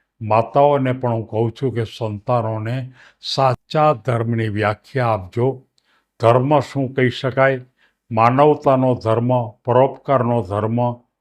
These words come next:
ઉપયોગી થવાનો ધર્મ, આ ધર્મની ભૂમિકા સમજાવજો.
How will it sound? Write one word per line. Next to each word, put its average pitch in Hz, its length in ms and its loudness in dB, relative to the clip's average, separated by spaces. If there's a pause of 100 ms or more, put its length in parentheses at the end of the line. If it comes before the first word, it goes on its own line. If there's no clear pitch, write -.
ઉપયોગી 135 520 0
થવાનો 113 500 -2
ધર્મ, 110 360 -2 (540)
આ 135 160 2
ધર્મની 110 600 -6
ભૂમિકા 104 480 -8
સમજાવજો. 104 880 -4